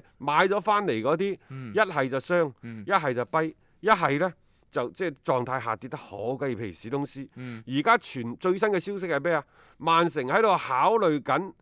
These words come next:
Speaker 1: 再簽一個愛華頓嘅中衛，賀基治。
Speaker 2: 嗯。有理。
Speaker 1: 啊，呢個好波㗎。
Speaker 2: 佢好波。
Speaker 1: 啊，然之後呢，佢就同愛華頓講：「喂，不如噉，史東斯同你換，我再加啲錢畀你。」
Speaker 2: 有歸來仍是少年啊。
Speaker 1: 係啊，我再畀啲錢畀你啊。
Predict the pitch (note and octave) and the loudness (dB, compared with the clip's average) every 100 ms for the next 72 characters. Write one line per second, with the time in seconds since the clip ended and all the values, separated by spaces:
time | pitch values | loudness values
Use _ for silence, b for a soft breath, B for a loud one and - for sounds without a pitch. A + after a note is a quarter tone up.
0 | _ - F#3+ F#3 F3+ - A3 G#3+ F3 D#3+ | _ 2 6 6 4 -4 -2 0 2 2
1 | C#3+ C#3+ A2+ G2+ C3 C3 C#3 F#3+ E3+ D#3 | 2 2 0 -2 -4 -6 -4 0 0 0
2 | A2+ F#2+ _ b b b b D#3+ E3 F3+ | -2 -4 _ b b b b 2 2 2
3 | A3 - C#3+ A#2 _ - B2+ G3+ B3+ G3 | -4 -6 -12 -12 _ -6 0 2 4 6
4 | F#3+ A3 A#3+ A3 F#3 - E3 G3+ G3+ A#3+ | 6 6 6 6 2 -2 0 0 2 2
5 | A#3+ F#3 F#3+ E3+ D#3+ F#3 B3+ B3+ F#3 G3+ | 2 6 4 6 0 4 6 6 6 4
6 | F3+ D#3 C3 - _ F3 G3 D#3+ E3+ D#3+ | 4 0 -2 -6 _ 2 4 4 0 0
7 | F3+ G#3+ F3 G#3+ F#3 A2+ - B2+ - _ | 2 2 2 2 -2 -4 -6 -6 -8 _
8 | _ _ _ b b b - D#3 G#3 A#3+ | _ _ _ b b b -12 -4 -2 -2
9 | - G#3+ E3 G#2+ C#3 B2+ A#2 A2 C#3 C#3 | -2 -6 -6 -6 -6 -6 -6 -6 -6 -4
10 | D#3+ D#3+ E3 - A2 C#3 C#3 G3+ F3+ E3 | -2 -2 -4 -8 -8 -6 -2 0 0 -2
11 | B2+ A2 G#2 A#2 - C3 A#2+ A#2+ G2 E2+ | -6 -10 -10 -16 -14 -12 -10 -12 -12 -2
12 | F3+ A3 G#3 A3+ A3+ G#3+ B3+ - A3 A#3 | 2 4 4 6 6 6 4 -2 2 4
13 | G#3+ F#3 | 6 4